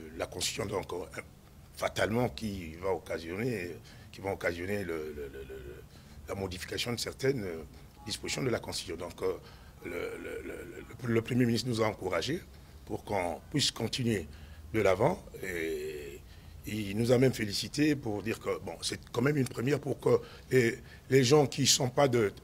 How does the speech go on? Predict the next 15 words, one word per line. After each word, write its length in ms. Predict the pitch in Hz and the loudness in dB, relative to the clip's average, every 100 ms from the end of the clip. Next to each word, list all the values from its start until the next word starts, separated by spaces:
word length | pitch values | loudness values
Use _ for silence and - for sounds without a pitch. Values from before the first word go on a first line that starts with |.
| - - - 131 | -18 -20 -10 -2
d'une, 380 | 139 120 113 104 | 2 4 4 2
d'une 140 | 131 | 2
seule 220 | - 139 | 8 8
tendance, 540 | - 127 139 92 - 87 | 10 10 8 8 0 -4
nous 60 | |
sommes 220 | 90 131 | -2 0
de 80 | 107 | 0
tendances 480 | 92 101 139 120 - | 0 0 2 2 0
différentes, 520 | 104 113 143 175 - | 0 6 8 6 2
comme 180 | - 107 | -4 -4
vous, 140 | 110 98 | -4 -6
vous, 200 | 92 95 | -6 -6
vous 140 | 92 | -4
voyez 240 | 92 110 104 | 4 4 4
ici, 240 | - 90 | 0 -6